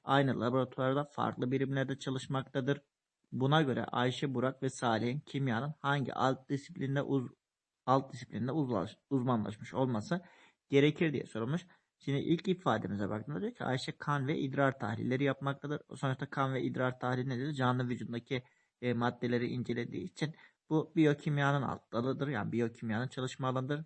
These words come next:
Burada A ya da E şıkkı olacaktır. "Su içindeki kirleticilerin miktarını tespit etmektedir." denilmiş Burak için. Bakın maddenin içerisinde ne var ve ne kadar var kısmı analitik kimyaya girer. O zaman burada ikincisi analitik kimya olacak.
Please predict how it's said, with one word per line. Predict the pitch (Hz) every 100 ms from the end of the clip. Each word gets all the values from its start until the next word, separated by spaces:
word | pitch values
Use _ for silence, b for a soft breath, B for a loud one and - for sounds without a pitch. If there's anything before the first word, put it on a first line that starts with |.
| _
Burada | 127 120 -
A | 127 120
ya | -
da | 104
E | 180 160
şıkkı | - 113 -
olacaktır. | 90 95 - - - _ _ _ _ _ _ b b b b -
"Su | 175
içindeki | 175 170 165 160 160
kirleticilerin | - 151 156 151 151 160 156
miktarını | 139 - 135 135 147 156
tespit | 139 113 - 107
etmektedir." | 92 - 127 - 135 135
denilmiş | 135 139 -
Burak | 120 120 139
için. | - 156 B B B
Bakın | 139 - 123 117 104 113 - - 117 113 -
maddenin | 123 127 - 147 156
içerisinde | 143 113 110 120 131
ne | 143
var | 156 165 151
ve | 131 135
ne | 139
kadar | - 113 90 -
var | 107 113
kısmı | - 147 - 135 175 - -
analitik | 123 123 117 - 139 -
kimyaya | 143 139 139
girer. | 139 143 147 151 b b -
O | 127
zaman | 117 117 131 123
burada | 110 127 143 B B _ 123
ikincisi | - 123 107 -
analitik | - 110 101 - -
kimya | 131 135 131
olacak. | 127 139 139